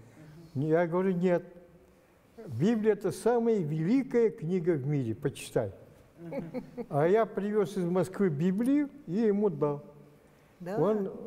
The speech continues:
Speaker 1: взял эту Библию, почитал, видимо, потом меня спросил: "Ну как?" "Вот, — говорит, — великая вещь". И стал интересоваться тоже религией.
Speaker 2: Мгм.
Speaker 1: Вот. И таким образом он как бы постепенно стал возвращаться именно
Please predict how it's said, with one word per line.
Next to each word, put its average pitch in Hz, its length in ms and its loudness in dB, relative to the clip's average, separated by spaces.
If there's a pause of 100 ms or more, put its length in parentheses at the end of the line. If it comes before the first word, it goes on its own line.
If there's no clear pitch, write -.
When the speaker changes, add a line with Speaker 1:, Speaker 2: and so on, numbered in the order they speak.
(120)
Speaker 1:
взял 185 400 2
эту 160 160 -2
Библию, 226 520 0
почитал, 220 640 0
видимо, 233 340 -2
потом 202 360 0
меня 196 140 0
спросил: 180 400 -4
"Ну 160 160 0
как?" 240 240 -2 (920)
"Вот, — 147 500 0
говорит, — 165 300 0
великая 160 480 0
вещь". 190 480 -2
И 175 60 -2
стал 240 400 0
интересоваться 220 880 0
тоже 208 400 0
религией. 110 560 -4 (300)
Speaker 2:
Мгм. 165 340 -16 (360)
Speaker 1:
Вот. 165 300 0 (240)
И 160 80 0
таким 202 420 0
образом 226 520 2
он 196 220 0
как 190 240 0
бы 185 240 2 (720)
постепенно 220 760 0
стал 214 300 2
возвращаться 170 960 0
именно 151 440 0